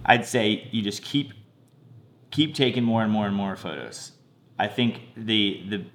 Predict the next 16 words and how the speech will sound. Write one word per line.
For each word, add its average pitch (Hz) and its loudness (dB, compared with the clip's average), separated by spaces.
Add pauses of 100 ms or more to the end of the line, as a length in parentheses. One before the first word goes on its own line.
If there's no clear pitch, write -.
biggest 120 0
thing 117 2
that 101 0
I 101 2 (160)
always 107 0
do, 95 -2
whether 98 -4
it's - -12
photo 98 -2
or 95 -4 (260)
video, 92 -4
is 92 -10 (180)
the 107 -4
more 104 2
you 117 2
shoot, 117 -2